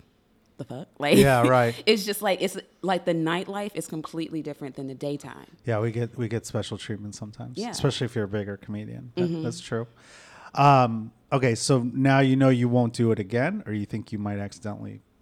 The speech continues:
Speaker 2: fall into another comedian?
Speaker 1: I don't, I don't think I would date another comedian that, like, I know here in Chicago.
Speaker 2: Mm-hmm.
Speaker 1: Like, I don't know what's gonna,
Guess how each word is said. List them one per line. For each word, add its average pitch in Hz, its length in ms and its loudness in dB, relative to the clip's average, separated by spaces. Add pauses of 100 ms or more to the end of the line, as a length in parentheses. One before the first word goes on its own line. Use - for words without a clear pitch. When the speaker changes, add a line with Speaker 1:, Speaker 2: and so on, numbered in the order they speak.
Speaker 2:
fall 101 360 -6
into 98 260 -8
another 98 240 -8
comedian? 101 540 -14 (280)
Speaker 1:
I 180 140 -6
don't, 220 240 -6 (460)
I 165 120 -2
don't 180 160 -2
think 175 160 -8
I 156 80 -6
would 156 120 -6
date 151 160 -6
another 139 600 -6
comedian 143 520 -6
that, 135 180 -10
like, 127 320 -14
I 127 100 -12
know 131 600 -10 (100)
here 139 400 -10
in 147 120 -10
Chicago. 135 420 -12
Speaker 2:
Mm-hmm. 117 400 -8
Speaker 1:
Like, 156 200 -6
I 160 80 0
don't 196 160 0
know 170 200 0
what's 156 240 -4
gonna, 147 280 -8